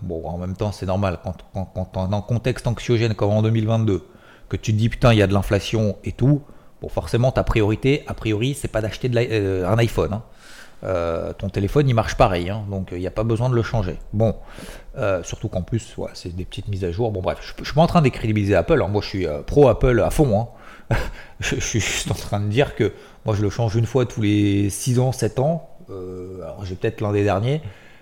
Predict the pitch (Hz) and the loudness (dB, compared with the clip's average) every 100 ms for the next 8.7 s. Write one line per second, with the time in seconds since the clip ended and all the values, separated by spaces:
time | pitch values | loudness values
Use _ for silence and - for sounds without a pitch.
0 | - 95 92 101 117 120 127 123 107 117 | -8 -4 0 4 4 4 2 2 2 2
1 | 127 110 101 98 110 170 196 - - - | 4 4 4 4 6 4 4 -6 -20 -20
2 | _ - _ - 104 92 92 90 87 87 | _ -20 _ -12 -8 -6 -4 -4 -4 -4
3 | - 104 107 120 110 110 175 - - 98 | -4 -2 0 2 2 4 2 0 -2 0
4 | 107 101 120 170 - - - 95 - 104 | 2 2 2 0 -2 -12 -10 -10 -4 0
5 | 123 117 - 131 - 185 - 135 120 110 | 0 0 0 0 2 0 2 -4 -2 -2
6 | 104 92 82 92 - - - - 90 95 | -2 -2 -6 -8 -20 -20 -12 -8 -4 -4
7 | - 98 101 131 160 113 92 156 135 95 | -4 -4 0 0 0 -2 -2 -2 -2 -4
8 | - 104 101 98 98 90 87 | -10 -10 -10 -12 -14 -10 -8